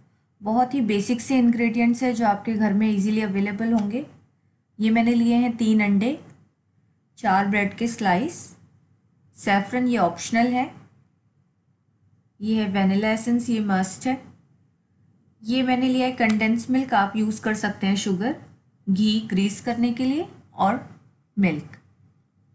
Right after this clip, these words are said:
चलिए चलते हैं हमारी recipe की तरफ। सबसे पहले ले लेंगे हम half liter milk। जो quantity है वो मैं screen पर हमेशा की तरह mention कर दूंगी, आप वहाँ से check कर सकते हैं। ये मेरा one liter का packet है तो मैं इसमें से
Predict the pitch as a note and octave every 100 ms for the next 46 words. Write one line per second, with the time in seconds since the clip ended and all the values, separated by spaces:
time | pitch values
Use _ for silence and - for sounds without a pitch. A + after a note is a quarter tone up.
0 | _ _ _ _ _ _ _ _ _ _
1 | _ _ _ _ _ - C4 C4+ E4+ -
2 | - _ - A#3+ A3+ A#3+ A#3+ A3 A3+ A3
3 | G3 A#3 C4 B3 C4+ C#4+ D#4 - - _
4 | _ _ _ _ _ - A#3 A#3 C4 C4
5 | B3+ B3+ A#3+ A3 A3+ A#3 A#3+ B3 A#3 G3+
6 | G3+ G3 A3 A3 A3 A3+ G3+ F#3 D4 -
7 | - _ _ _ _ _ _ F#3+ G#3+ G3+
8 | G3+ - A3 A3 B3+ C#4 D4 C4+ C4 B3
9 | A#3+ - A3 G#3+ A3 A#3+ G#3+ G#3+ A3+ A3+
10 | A3+ A3+ G#3+ G3 G3 A#3 A3+ A3+ A#3+ B3
11 | G#3+ G3+ G3+ F#3+ F#3+ F#3+ F3+ G#3 G3+ A#3+
12 | A#3 C4+ F4 - _ _ _ _ _ A3+
13 | A3+ A#3+ G#3 G#3+ A3+ A#3+ B3 B3 C4 B3+
14 | A#3 B3+ B3 D4 D4+ A#3 G#3+ G#3+ G#3 A3